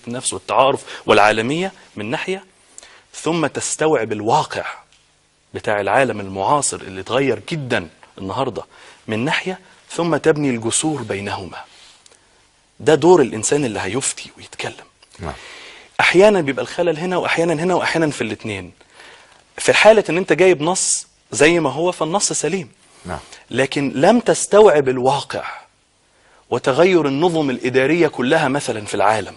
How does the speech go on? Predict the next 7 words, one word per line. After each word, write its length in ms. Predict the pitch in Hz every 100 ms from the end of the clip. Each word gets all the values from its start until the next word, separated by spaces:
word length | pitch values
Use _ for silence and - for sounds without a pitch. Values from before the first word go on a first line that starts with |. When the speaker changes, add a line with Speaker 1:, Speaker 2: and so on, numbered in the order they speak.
| -
Speaker 2:
مم. 200 | 85 78 62 _ _ - - _ _ -
Speaker 1:
اللي 160 | 113
منها 280 | 120 165 180
بعد 220 | 135 117
كده 260 | 117 165 156
إدارة 280 | 123 151 147 -
الدولة، 380 | 117 165 170